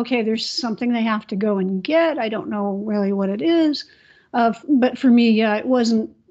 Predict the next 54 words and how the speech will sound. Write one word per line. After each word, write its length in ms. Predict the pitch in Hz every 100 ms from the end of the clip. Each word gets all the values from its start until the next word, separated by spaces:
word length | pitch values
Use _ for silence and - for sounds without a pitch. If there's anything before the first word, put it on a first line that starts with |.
| -
it 100 | 254
was 200 | 247 240
understandable. 840 | 233 226 - 220 208 202 202 208
I 80 | 202
knew 180 | 208 208
what 180 | 208 -
they 140 | 196
were 100 | 196
going 280 | 226 208 202
after, 360 | 214 214 220
but 160 | 196 226
you're 120 | 285
right. 220 | 330 302
It's 160 | 294 -
not 200 | 285 -
really 480 | 277 285 269 254 - _ _ _ -
explained 680 | - - 262 269 254 247
in 100 | 220
the 80 | 226
sense, 400 | 220 240 220 -
there's 260 | - 233 262
no 160 | 262 254
exposition 680 | 233 - 226 226 220 226 208
about, 340 | 202 196 -
you 80 | 220
know, 140 | 202 196
we 100 | 208
have 200 | 214 208
to 100 | 220
get 320 | 196 202 - _ _ _ _ _ _ _ _ _ -
the 100 | 226
cup 340 | 233 294 -
that 140 | 277 254
our, 340 | 240 226 226
our 160 | 233 240
Lord 280 | 240 233 214
Christ 440 | 240 220 202 -
drank 300 | 214 208 202
from, 440 | - 208 196 196 190
blah, 160 | 190
blah, 120 | 190
blah. 320 | 185 196 190 190
It's 220 | 196 -
just 360 | 220 - - -
said, 260 | 226 196
"Oh, 200 | 254 269
we 140 | 262 233
need 220 | 233 214
the 80 | 214
Grail. 560 | 214 214 208 202 196 196
It'll 200 | 208 202
restore 380 | 190 - 208
the 60 | 202
land," 560 | 202 208 202 202 190